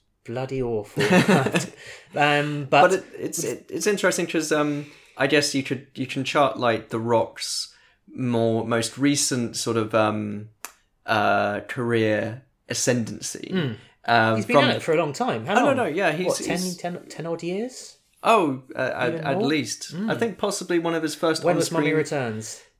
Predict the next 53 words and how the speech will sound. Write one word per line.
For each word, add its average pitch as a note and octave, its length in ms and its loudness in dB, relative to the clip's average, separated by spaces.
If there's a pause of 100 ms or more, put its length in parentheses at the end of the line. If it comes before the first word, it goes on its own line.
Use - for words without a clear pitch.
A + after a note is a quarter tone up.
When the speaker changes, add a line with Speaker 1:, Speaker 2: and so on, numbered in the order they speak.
(140)
Speaker 2:
Well, D3 100 2
that E3+ 120 8
was D#3+ 120 0
nineteen D#3 340 -2
ninety-nine, C#3 800 0
I G#2 120 -4
think. - 240 -10
Speaker 1:
Okay. C3+ 540 -8
Speaker 2:
So, A#2+ 560 -2
yeah, C3+ 260 -2
I A2+ 40 -2
mean, B2 140 0
almost B2+ 380 0
up A2+ 200 -2
to, A#2 260 0
uh, A2+ 80 2
twenty B2 380 -4
Speaker 1:
Mm. G#2+ 40 -4
Speaker 2:
years. A2 200 0
Speaker 1:
And C3 100 0
there's B2+ 160 -2
that B2 160 0
episode B2 500 -2
of G#2+ 80 -2
Star A#2+ 260 -2
Trek A2+ 200 -6
Voyager A#2+ 560 0 (460)
where A2 100 -10
he A#2 80 -8
beats B2+ 320 -10
up - 120 -8
Seven A#2+ 260 -4
of A2+ 140 -8
Nine C3 320 -4
and A2+ 100 -12
he's A2+ 120 -8
a A2 40 -6
wrestler. A#2 480 -4 (100)
Speaker 2:
Oh, D3+ 120 2
yeah. C3+ 400 4
Speaker 1:
Um, A#2 200 0
Speaker 2:
No, C3 120 4
that C3+ 200 2
true. A#2 280 -6
Speaker 1:
stretching A#2+ 400 -2
himself. A2+ 380 -4 (280)
But D#3+ 260 8 (240)
I E3+ 80 0
think F3+ 240 4
when E3+ 80 -2
he D3+ 120 -2
Speaker 2:
Oh, D3 80 6
no, E3 200 8